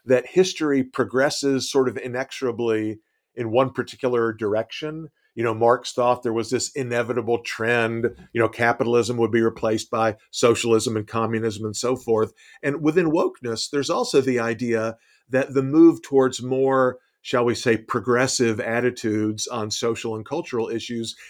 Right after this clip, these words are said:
is sort of inevitable. Wh-, where you see that is where people use the term,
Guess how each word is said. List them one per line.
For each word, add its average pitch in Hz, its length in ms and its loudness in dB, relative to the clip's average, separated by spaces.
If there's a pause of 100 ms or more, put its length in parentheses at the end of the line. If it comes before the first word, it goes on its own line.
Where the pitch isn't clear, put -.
is 156 180 2
sort 190 220 8
of 151 180 8
inevitable. 147 800 0 (140)
Wh-, 175 180 4
where 160 140 6
you 160 100 0
see 254 240 -4
that 135 340 2 (200)
is 139 120 4
where 143 180 6
people 175 280 -2
use 139 280 0
the 131 80 0
term, 139 520 -2